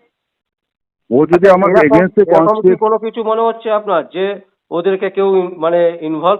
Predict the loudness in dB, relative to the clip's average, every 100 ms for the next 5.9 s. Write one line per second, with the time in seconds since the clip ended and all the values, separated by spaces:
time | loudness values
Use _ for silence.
0 | -4 -8 -4 -4 -4 -6 -6 -8 -10 -8
1 | -8 -6 -4 -4 -6 -8 -4 -4 -2 -2
2 | 0 0 0 0 -2 0 0 0 0 0
3 | 2 0 0 0 0 -2 -4 -2 0 0
4 | 0 0 0 -2 -4 -4 -2 -4 -2 -2
5 | -2 -4 -2 -2 -2 -4 -2 -2 -2